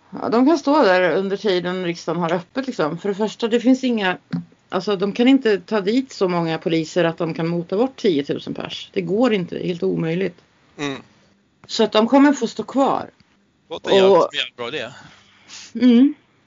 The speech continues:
Speaker 1: Eh, och nu var de ju kanske tvåtusen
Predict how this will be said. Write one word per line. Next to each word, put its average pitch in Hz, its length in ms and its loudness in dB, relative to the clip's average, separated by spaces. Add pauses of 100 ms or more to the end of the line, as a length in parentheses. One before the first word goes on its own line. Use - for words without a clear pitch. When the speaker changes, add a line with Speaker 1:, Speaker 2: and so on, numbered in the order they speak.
(440)
Speaker 1:
Eh, 214 300 2
och 220 140 0
nu 233 160 4
var 262 220 2
de 240 160 2
ju 220 180 2
kanske 196 640 -2
tvåtusen 170 880 -4